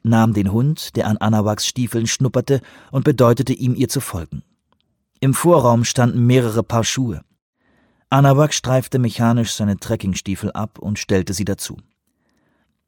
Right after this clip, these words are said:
"Deine gute Erziehung hast du jedenfalls nicht verlernt", lachte sein Onkel. "Ein Kwalunak bist du nicht geworden." Kwalunak, Mehrzahl Kwalunat, war die Sammelbezeichnung für alle Nicht-Inuit.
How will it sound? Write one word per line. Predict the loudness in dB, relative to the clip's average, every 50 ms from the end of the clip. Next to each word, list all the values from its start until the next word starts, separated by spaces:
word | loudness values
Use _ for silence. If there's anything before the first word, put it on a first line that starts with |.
| _ _
"Deine | -8 -6 -6 -4 -6 -6
gute | -6 -8 -8 -6 -6 -6
Erziehung | -6 -6 -8 -8 -10 -8 -6 -4 -4 -2 -2
hast | -2 -4 -6 -6
du |
jedenfalls | -6 -4 -4 -4 -4 -4 -4 -6 -8 -6
nicht | -8 -10 -10 -8
verlernt", | -6 -6 -6 -6 -6 -8 -10 -10 -12 -16 -16 _ _ _ _ _ _ _ _ _ _ -8
lachte | -4 -4 -4 -4 -6 -8 -8 -4
sein | -4 -2 -2
Onkel. | -2 -4 -6 -6 -10 -16 -16 _ _ _ _ _ _ _ _ _ _ _ -14
"Ein | -12 -10 -10
Kwalunak | -8 -6 -2 0 2 4 4 4 4 2 0 -2 -6 -10 -12 -8
bist | -8 -6 -4 -2 -2
du |
nicht | 0 0 -2 -4 -6
geworden." | -10 -10 -10 -12 -18 -18 -20 _ _ _ _ _ _ _ _ _ _ _ _ _ _ _ _ _ _ _ _ _ _ _ _ _ _ -4
Kwalunak, | 2 4 6 6 6 6 6 6 4 2 0 -4 -10 -20 -20 _ _ _ -2
Mehrzahl | 0 2 2 0 -2 -4 -4 -2 -2 -2 -2
Kwalunat, | -4 -4 -2 0 2 4 4 4 4 2 0 -2 -4 -8 -18 -18 -20 _ _ _ _ _ _
war | -2 -2 0
die | 0 0
Sammelbezeichnung | 2 4 4 6 6 4 4 2 -2 -2 -2 -2 -2 0 2 2 2
für | 2 2 0 0
alle | 0 2 2 4
Nicht-Inuit. | 4 4 2 0 -4 -6 -4 -2 -2 -2 -2 -4 -10 -18 -20